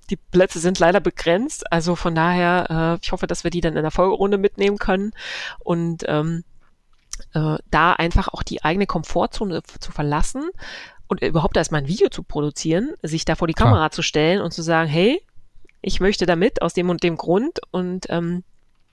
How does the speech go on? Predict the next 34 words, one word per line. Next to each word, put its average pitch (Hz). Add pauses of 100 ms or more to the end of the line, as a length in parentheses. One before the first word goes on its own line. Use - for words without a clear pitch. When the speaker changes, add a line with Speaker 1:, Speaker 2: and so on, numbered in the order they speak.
Speaker 2:
Ich 127
Speaker 1:
das -
Speaker 2:
bin 135
Speaker 1:
war 110
Speaker 2:
der 117
Speaker 1:
für 110
Speaker 2:
und 104
der, 135
ne? 147
Das 131
Speaker 1:
Genau. 185
Speaker 2:
ist 139
mein 113
Beweggrund 143
und 113
das 113
sind 117
so 117
meine, 110
meine 104
Hausaufgaben, 123
die 117
ich -
vielleicht 104
noch 107
nicht 107
ganz 113
erledigt 127
habe 123
und 113
meine 107
Speaker 1:
Genau. 160
Speaker 2:
persönlichen 104
Herausforderungen, 131